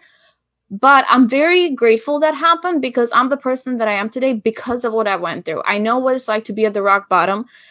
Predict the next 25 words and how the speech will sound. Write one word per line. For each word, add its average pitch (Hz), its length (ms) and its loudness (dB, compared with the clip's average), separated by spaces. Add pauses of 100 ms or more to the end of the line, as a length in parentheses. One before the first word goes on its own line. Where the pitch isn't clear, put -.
(160)
I 214 80 0
know 226 180 6
what 247 140 8
it's 240 100 2
like 214 260 4
to 208 140 0
have 202 180 4
three 240 140 -2
dollars 226 260 6
in 220 120 0
your 214 120 4
account 214 360 2
for 208 140 4
months, 190 340 0
not 196 240 -4
even 196 280 -2
be 190 180 -2
able 185 200 -2
to 190 140 -4
go 196 100 2
outside, 196 540 4
living 202 320 -2
off 220 180 0
your 233 120 -2
parents 226 680 -4